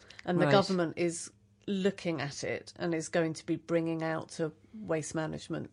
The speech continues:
Speaker 1: strategy.
Speaker 2: Right.
Speaker 1: And our recycling infrastructure,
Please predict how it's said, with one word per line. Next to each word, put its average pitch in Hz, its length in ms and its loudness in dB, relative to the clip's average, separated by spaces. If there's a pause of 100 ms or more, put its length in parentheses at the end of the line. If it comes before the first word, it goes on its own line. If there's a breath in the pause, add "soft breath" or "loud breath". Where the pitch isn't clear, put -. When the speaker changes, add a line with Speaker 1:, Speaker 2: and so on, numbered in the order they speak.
Speaker 1:
strategy. - 720 -8 (100)
Speaker 2:
Right. 156 400 -2
Speaker 1:
And 175 240 2
our 180 220 4
recycling 165 1120 0 (260)
infrastructure, 156 840 -4